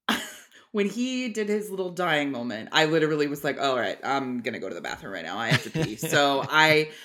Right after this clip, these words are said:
Speaker 1: I, 'cause I thought it was so stupid, the whole "Don't be a dick" thing, um, and then him changing, and "I'm not being a dick," and, like, I, it just was awful. And, and then he started to, like, have his, like, dying monologue, as they always do, and I was like, "All right, this is the perfect time to go to the bathroom," because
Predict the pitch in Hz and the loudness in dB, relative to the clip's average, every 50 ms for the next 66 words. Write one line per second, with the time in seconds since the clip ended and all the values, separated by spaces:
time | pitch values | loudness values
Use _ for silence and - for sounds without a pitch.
0 | - - - - _ _ - - - 196 208 208 208 202 - 214 208 220 202 220 | -20 -20 -20 -20 _ _ -20 -6 2 6 8 8 8 8 4 -2 -2 0 4 4
1 | 208 202 202 - 214 196 196 185 185 165 170 - - 170 151 156 - - 135 123 | 4 4 4 4 6 8 8 8 6 4 2 -2 -2 -4 -4 -4 -6 -10 -10 -6
2 | - 131 127 127 - 151 147 147 156 156 156 156 151 147 143 - - - - - | -2 -4 -4 -2 -2 -6 -4 0 0 2 4 4 2 0 -2 -6 -16 -20 -20 -20
3 | - - 160 156 185 185 170 160 170 165 165 160 151 143 139 139 139 - - - | -20 -12 -4 0 0 0 0 0 -2 -2 -2 0 2 0 0 0 -2 -10 -20 -20
4 | _ _ _ _ - - - 160 147 147 143 143 139 139 135 135 135 135 - - | _ _ _ _ -18 -8 -2 0 2 4 4 4 4 2 2 -2 -4 -4 -4 -4
5 | - 135 135 131 131 131 135 135 - 135 139 139 139 160 156 151 147 - - 160 | -4 -2 -2 0 -2 -2 -4 -4 -6 -4 -4 -4 -4 -4 -6 -6 -6 -6 -4 -4
6 | 139 139 139 143 139 135 147 156 175 208 233 233 240 247 247 233 240 247 240 233 | -4 -2 0 2 2 2 2 2 2 2 2 2 2 2 0 -2 -2 -4 -4 -2
7 | 233 226 220 233 233 220 208 214 208 185 185 180 175 170 - - 107 123 92 - | -2 -4 0 0 0 0 0 0 -4 -4 -2 -2 -2 -2 -4 -2 -2 -2 -2 0
8 | 131 165 165 165 165 165 156 - 165 156 - 80 101 110 117 - - 135 120 113 | 0 -2 -2 -2 -4 -10 -10 -8 -8 -6 -6 -4 -4 -6 -6 -6 -6 -6 -4 -4
9 | 82 113 139 135 127 - 156 156 143 151 143 143 - - _ - 180 165 - - | -4 -4 -4 -4 -6 -6 -4 -4 -2 -4 -4 -8 -12 -14 _ -14 -12 -8 0 2
10 | 170 165 160 160 160 151 147 143 139 - - - - - - - 160 151 165 165 | 4 4 4 4 4 4 2 2 2 -2 -16 -20 -20 -14 -4 4 6 8 8 8
11 | 156 156 151 156 156 151 151 151 139 135 139 147 147 151 151 147 147 151 147 143 | 6 2 0 0 0 -2 -2 0 2 4 6 6 6 4 2 2 2 2 2 2
12 | 143 139 135 135 135 135 131 131 131 143 139 143 135 131 131 135 135 147 147 151 | 2 2 2 2 2 2 2 0 -2 -2 0 0 2 2 4 4 4 4 2 0
13 | 151 - 156 156 151 143 139 139 135 139 139 143 - - 143 135 135 - 165 190 | -2 -2 0 2 2 4 2 2 0 0 0 0 2 4 4 4 4 2 0 -2
14 | 190 180 196 - - 190 180 165 170 165 - 160 151 147 139 143 139 135 135 127 | -2 -2 -4 -4 0 -2 -2 -2 -2 -4 0 -2 0 0 2 0 0 0 0 0
15 | 120 123 127 135 131 135 127 151 - | 0 0 0 -2 -8 -8 -8 -10 -6